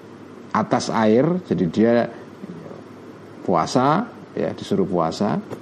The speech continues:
Tapi kalau puasa nggak cukup, coba setelah itu dia disuruh puasa dan bukanya hanya pakai pai-, air tok, dunal khubzi, tidak pakai roti. Maksudnya nggak pakai makanan sama sekali.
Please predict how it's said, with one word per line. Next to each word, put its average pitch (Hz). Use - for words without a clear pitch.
Tapi 113
kalau 139
puasa 135
nggak 113
cukup, 147
coba 139
setelah 139
itu 143
dia 139
disuruh 123
puasa 117
dan 117
bukanya 127
hanya 117
pakai 110
pai-, 110
air 110
tok, -
dunal 131
khubzi, 120
tidak 113
pakai 135
roti. 123
Maksudnya 95
nggak 95
pakai 87
makanan 98
sama 90
sekali. 80